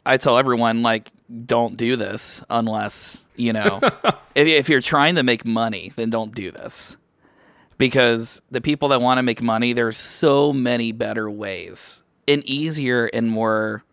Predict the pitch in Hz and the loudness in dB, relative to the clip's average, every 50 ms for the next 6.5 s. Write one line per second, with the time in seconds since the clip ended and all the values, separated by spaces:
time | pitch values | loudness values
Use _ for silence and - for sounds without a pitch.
0 | _ _ _ _ _ _ _ _ _ _ _ _ _ _ _ - 113 113 107 101 | _ _ _ _ _ _ _ _ _ _ _ _ _ _ _ -8 -6 -4 -4 -4
1 | 90 85 - _ _ _ _ _ _ _ _ _ - - - - - 131 120 113 | -6 -8 -12 _ _ _ _ _ _ _ _ _ -10 -8 -4 -2 0 0 0 2
2 | - 123 110 107 107 101 101 92 82 85 - - 107 98 78 - - 104 95 87 | 2 0 0 0 -2 -4 -6 -8 -8 -10 -10 -12 -12 -14 -16 -14 -14 -14 -12 -12
3 | 78 - 82 - _ _ - 110 131 127 - 165 151 170 156 147 160 160 160 147 | -14 -16 -18 -20 _ _ -6 -4 -2 -2 -2 -2 -2 0 2 2 2 2 2 2
4 | 131 127 135 156 175 160 139 131 120 - 131 123 139 123 123 123 117 - - 131 | 0 0 0 0 0 0 0 -2 -2 -4 -4 -2 -2 -2 -2 -4 -6 -4 -2 -2
5 | 127 123 120 - - 117 117 107 131 117 107 - 120 113 117 117 107 - 104 104 | 0 0 0 -2 -4 -6 -4 -2 -2 -4 -2 -4 -4 -4 -6 -8 -8 -8 -8 -6
6 | 113 110 98 80 92 - - - - | -6 -8 -8 -10 -14 -20 -20 -20 -20